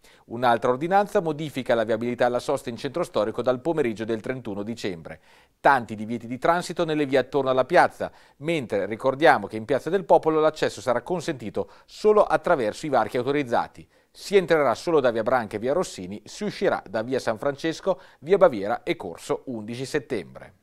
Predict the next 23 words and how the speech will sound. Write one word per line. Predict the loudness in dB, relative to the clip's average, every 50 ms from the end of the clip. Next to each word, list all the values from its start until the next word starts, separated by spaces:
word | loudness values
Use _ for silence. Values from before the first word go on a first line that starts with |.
| _ _ _ _ _ _ _ _ _ _ _ _ _ _ _ _ _ _ _ _ _ _ _ _ _ _ _ _ _ _
Ed | -4 4 4
ora | 4 6
cambiamo | 6 4 4 6 4 4
argomento | 4 4 2 0 0 0 -2 0 2 2
e | 2
andiamo | 2 4 4 4 4 4 2 -2
con | -2 -4
le | -2
nostre | 0 0 -2 -2 -2 -4 -6 -4
telecamere | -4 -4 -4 0 2 0 2 2 0 -2
nel | -2 -4 -6 -2
parco | 0 2 2 2 2 -2 -4 -8 -6
del | -4 -4 -4 -4 -4 -6
San | -4 -2 -2 -2 -2 -4 -2
Bartolo, | 2 2 4 4 2 0 -2 -2 -2 -2
dove | -2 -2 -2 0 0 0 0 0 -2
dall'alluvione | -4 -4 -4 -4 -6 -6 -8 -6 -4 -4 -4 -6
dello | -8 -8 -10 -12
scorso | -10 -8 -10 -8 -8 -8 -8
maggio | -8 -8 -10 -10 -14 -14
c'è | -10 -8
una | -8 -8 -8
strada | -8 -6 -6 -6 -6 -6 -8